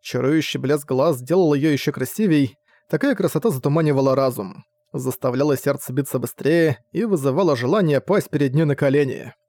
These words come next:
Ван Буэлэ учащённо задышал, он чувствовал внеземную невесомую ауру Лапули, это разожгло его любопытство.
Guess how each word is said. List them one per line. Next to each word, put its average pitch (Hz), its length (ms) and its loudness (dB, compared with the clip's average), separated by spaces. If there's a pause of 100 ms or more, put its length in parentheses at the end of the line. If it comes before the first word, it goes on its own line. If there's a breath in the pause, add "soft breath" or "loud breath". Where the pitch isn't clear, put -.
(320)
Ван 135 360 -2
Буэлэ 135 300 2
учащённо 131 460 -2
задышал, 135 600 0 (340 soft breath)
он 131 140 -2
чувствовал 175 440 0
внеземную 143 600 2
невесомую 139 720 2
ауру 147 280 4
Лапули, 143 520 2 (400)
это 240 160 0
разожгло 147 460 2
его 147 160 2
любопытство. 135 760 -2